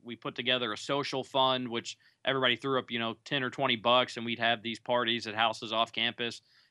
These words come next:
and we, you know, we didn't really have to worry about getting in trouble. If the cops came, they'd break up the party, maybe give a,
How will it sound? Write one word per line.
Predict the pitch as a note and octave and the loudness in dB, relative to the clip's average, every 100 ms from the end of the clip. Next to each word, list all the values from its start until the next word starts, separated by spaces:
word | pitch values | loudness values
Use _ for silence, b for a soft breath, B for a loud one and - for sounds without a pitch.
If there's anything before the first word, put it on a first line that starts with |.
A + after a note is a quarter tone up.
| - | -8
and | - A#2 A2+ A2+ - _ _ A#2+ | -2 0 0 -2 -10 _ _ -8
we, | A#2+ | -4
you | B2 | -2
know, | A#2+ | -2
we | C3+ | -2
didn't | B2 | -2
really | C3 C3+ | 0 2
have | C3 | 0
to | C3 | 0
worry | B2+ C#3+ | 0 2
about | B2 A2+ | 2 0
getting | C3 | -2
in | G#2+ | -4
trouble. | - D#3+ C3 A2 | 2 4 4 -2
If | - | -4
the | B2 | 0
cops | C3+ D#3 - | 2 2 2
came, | A#2 B2 | -2 -2
they'd | A#2 A2+ | -6 -4
break | A2+ A#2+ A#2+ | -2 0 -2
up | A2+ | -8
the | |
party, | G#2+ C#3+ C#3+ B2 B2 | 0 2 2 0 -2
maybe | A#2 A#2 | -2 -2
give | A#2 A2+ | -2 -4
a, | G#2+ G#2+ | -4 -8